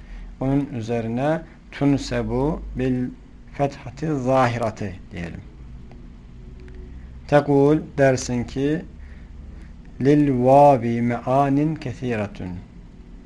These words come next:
Bu cümle meaninin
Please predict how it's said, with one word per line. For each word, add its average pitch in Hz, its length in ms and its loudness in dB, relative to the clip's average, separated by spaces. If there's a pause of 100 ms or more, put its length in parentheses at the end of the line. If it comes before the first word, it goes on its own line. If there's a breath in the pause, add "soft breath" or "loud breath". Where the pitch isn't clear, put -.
Bu 147 120 2
cümle 127 540 -2 (840)
meaninin 127 840 0